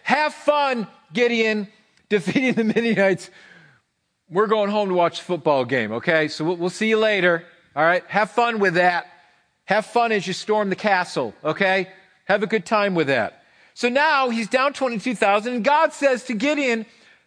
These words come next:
"There's still too many." What?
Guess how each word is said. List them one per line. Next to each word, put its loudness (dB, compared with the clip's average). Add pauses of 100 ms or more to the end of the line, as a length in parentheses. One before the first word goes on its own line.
(100)
"There's 2
still 0
too 0
many." -2 (1200)
What? 0